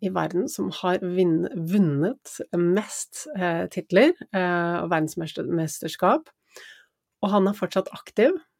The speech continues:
konkurrerer fortsatt, og han slår fortsatt de andre surferne som er, eh, altså dobbelt så unge som han, og mer enn det.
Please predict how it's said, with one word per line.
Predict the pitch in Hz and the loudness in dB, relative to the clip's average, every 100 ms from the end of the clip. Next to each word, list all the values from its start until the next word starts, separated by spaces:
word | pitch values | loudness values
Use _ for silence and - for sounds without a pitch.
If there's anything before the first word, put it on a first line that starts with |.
| _ _ | _ _
konkurrerer | - 214 - 196 175 170 185 | 0 2 2 2 2 0 -4
fortsatt, | - 160 - 240 381 - - | -4 -4 2 2 2 -6 -4
og | 190 175 | -2 0
han | 214 214 | -2 -2
slår | - - 165 160 185 226 - | -4 0 0 2 0 -2 -6
fortsatt | - 175 - - 220 302 | -8 -8 -6 -2 -2 -2
de | - - | -2 2
andre | 185 165 | 2 0
surferne | - 185 - - 165 202 - | -2 -2 -2 -6 -4 -4 -6
som | 190 190 | -6 -6
er, | - 165 190 208 _ | -2 0 0 -2 _
eh, | 202 196 190 - 190 | -6 -4 -4 -4 -8
altså | 180 196 | -6 -4
dobbelt | 180 170 170 165 165 208 - | -4 -6 -2 -2 0 -2 2
så | 226 | 4
unge | 226 170 147 | 4 2 0
som | 135 170 | -4 0
han, | 208 226 | 2 2
og | - 180 185 190 | 2 4 4 4
mer | 175 180 175 | 0 -2 -2
enn | 180 | -2
det. | 175 | -2